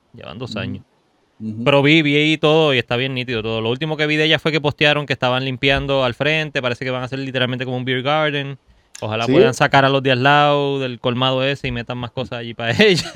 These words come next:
Speaker 2: <laughs> Van a tener un tap room allí y todo, o sea, va a estar súper nítido.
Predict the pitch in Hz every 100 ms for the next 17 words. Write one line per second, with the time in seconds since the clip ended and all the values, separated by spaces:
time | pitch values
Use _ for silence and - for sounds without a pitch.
0 | - - - - - 156 147 123 - -
1 | 403 - 135 135 143 156 156 175 170 165
2 | 165 156 160 143 143 143 131 131 127 120
3 | 110 127 117 107 101 101 _ _ _ 113
4 | - 127 - 135 131 117 120 107 98